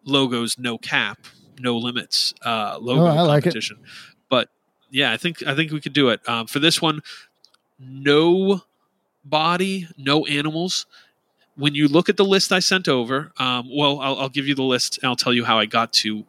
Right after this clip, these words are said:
Speaker 1: what, what I did. Um, are there any, is there any logo, skull, or face that you think I'm missing?
Speaker 2: Uh, it's, I don't know if it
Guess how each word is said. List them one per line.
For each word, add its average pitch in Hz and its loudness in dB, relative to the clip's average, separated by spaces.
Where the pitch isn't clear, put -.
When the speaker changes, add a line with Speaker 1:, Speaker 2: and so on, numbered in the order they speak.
Speaker 1:
what, 113 -4
what 117 -6
I 110 -6
did. 113 -2
Um, 117 0
are 139 0
there 135 0
any, 202 0
is 143 -2
there 156 2
any 254 -2
logo, 175 4
skull, 175 2
or 151 2
face - 0
that 131 -2
you 131 -2
think 127 -8
I'm 113 -6
missing? - 0
Speaker 2:
Uh, 147 2
it's, 180 0
I 180 2
don't 208 2
know 180 6
if 165 0
it 156 2